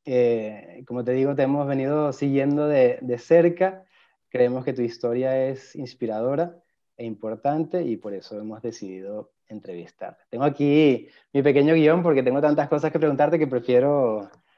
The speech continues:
aferrarme ahí a, a, al guión por si acaso me, me distraigo. Entonces, bueno,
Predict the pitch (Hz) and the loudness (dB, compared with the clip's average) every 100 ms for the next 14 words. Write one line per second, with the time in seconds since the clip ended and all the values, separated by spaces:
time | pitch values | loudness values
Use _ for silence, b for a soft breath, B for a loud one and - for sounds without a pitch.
0 | _ 117 113 117 113 120 127 135 135 131 | _ -18 -8 -4 0 0 0 0 0 0
1 | 135 127 - 131 110 104 101 - 110 104 | 2 0 -2 -6 -8 -8 -12 -12 -12 -8
2 | 110 117 135 123 117 110 104 104 123 117 | -8 -6 -8 -10 -10 -10 -12 -12 -10 -8
3 | 101 98 104 95 92 - 98 90 - _ | -10 -14 -16 -16 -16 -14 -14 -14 -20 _
4 | _ b b b - 120 123 151 147 113 | _ b b b -10 -6 -2 2 2 2